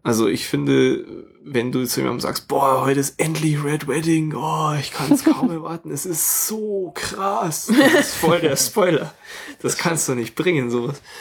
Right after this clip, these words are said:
Speaker 1: Ähm, äh, aber ich fand dafür eben das Red Wedding an sich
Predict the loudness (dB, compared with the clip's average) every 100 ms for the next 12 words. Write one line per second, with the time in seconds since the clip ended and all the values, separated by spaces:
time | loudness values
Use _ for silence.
0 | -18 -18 -20 _ -20 -4 2 2 0 -6
1 | -10 _ -20 -20 _ _ _ -18 -16 -16
2 | -16 -20 _ -2 0 0 0 2 2 0
3 | -2 0 0 0 0 0 0 0 -2 0
4 | 0 0 0 0 0 0 -2 -4 -6